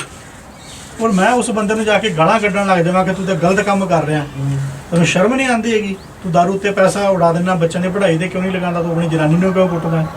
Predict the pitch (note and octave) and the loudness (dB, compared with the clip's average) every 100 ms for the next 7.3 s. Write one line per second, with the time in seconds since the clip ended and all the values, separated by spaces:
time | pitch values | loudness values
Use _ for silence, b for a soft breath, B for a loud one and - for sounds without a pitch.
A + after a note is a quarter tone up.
0 | - - - - - A3+ C#4 A#3 G#3+ B3 | -14 -14 -14 -14 -2 2 4 6 6 4
1 | A3 - A3+ F#3 E3+ F3 G#3+ G#3 G#3 G#3 | 0 -2 -2 0 0 2 2 2 -2 -2
2 | G#3+ G3 D#3+ E3+ F#3 E3+ C#3 B2+ D3 - | -2 0 2 2 0 0 -2 -4 -4 0
3 | F#3+ F#3 F#3 E3 E3 F3 F3 F3 F3+ F#3+ | 0 0 2 4 2 2 0 2 2 2
4 | F#3+ E3 F#3 F#3 E3+ C#3+ D3 D3 E3+ - | 2 0 0 0 0 0 -2 -4 -8 -10
5 | - - - - - - - - - - | -12 -12 -12 -12 -12 -12 -14 -14 -12 -10
6 | - F3+ - A#3+ A#3 A3+ G#3 - G3+ C4 | -2 -2 2 0 0 -2 -2 -2 -2 -4
7 | C4 G#3+ | -6 -6